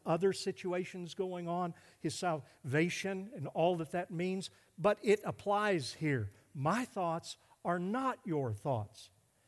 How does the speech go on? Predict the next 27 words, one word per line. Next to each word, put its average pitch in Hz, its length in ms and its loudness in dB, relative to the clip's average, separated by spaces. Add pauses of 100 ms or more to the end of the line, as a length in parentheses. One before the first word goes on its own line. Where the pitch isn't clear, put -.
(140)
neither 269 460 6
are 202 280 0
your 240 560 6
ways 160 600 2 (100)
my 320 360 4
ways. 156 760 2 (2500)
For 151 180 0
as 135 100 -2
high 175 220 4
as 143 120 0
the 156 100 -2
heavens 170 560 -2 (540)
are 131 100 -4
above 139 280 2
the 139 140 2
earth, 160 260 2
so - 200 -6
my 147 180 -2
ways 151 300 0
are 127 120 -6
higher 160 320 -2
than 143 160 -6
your 139 140 -4
ways 143 300 -2
and 117 120 -6
my 117 160 -4
thoughts 156 520 -6